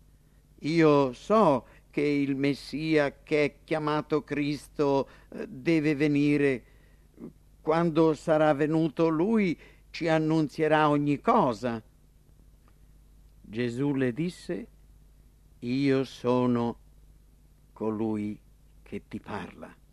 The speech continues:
In quel momento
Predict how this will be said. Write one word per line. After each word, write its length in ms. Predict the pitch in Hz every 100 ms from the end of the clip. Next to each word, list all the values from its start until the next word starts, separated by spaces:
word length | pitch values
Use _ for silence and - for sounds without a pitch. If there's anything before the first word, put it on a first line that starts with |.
| _ _ _ - - - - - _ _ _ _ _ _ _
In 180 | 123 123
quel 240 | - 254
momento 720 | 156 117 113 156 180 - 254